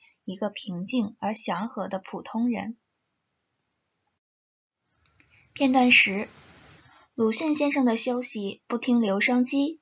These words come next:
不出去散步，也不倒在床上睡觉。鲁迅先生自己说，坐在椅子上翻一翻书就是休息了。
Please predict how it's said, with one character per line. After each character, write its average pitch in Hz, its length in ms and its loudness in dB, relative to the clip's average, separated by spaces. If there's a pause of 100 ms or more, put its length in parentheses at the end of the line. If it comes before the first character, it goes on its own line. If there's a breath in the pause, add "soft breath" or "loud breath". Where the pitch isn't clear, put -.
不 269 160 0
出 233 180 -2
去 208 160 0
散 202 260 0
步， 196 300 0 (160 soft breath)
也 185 180 -2
不 247 160 0
倒 - 160 2
在 165 160 -6
床 175 240 -6
上 214 180 -4
睡 220 240 -2
觉。 240 320 0 (440 soft breath)
鲁 190 160 -4
迅 214 180 -4
先 214 180 -2
生 220 160 -4
自 247 160 -2
己 208 200 -2
说， 190 420 0 (260 soft breath)
坐 214 140 2
在 208 200 2
椅 190 120 -4
子 185 160 -4
上 214 300 0
翻 285 200 -2
一 240 60 0
翻 269 220 0
书 285 320 -2
就 220 180 0
是 202 160 0
休 208 240 2
息 190 160 -4
了。 160 200 -10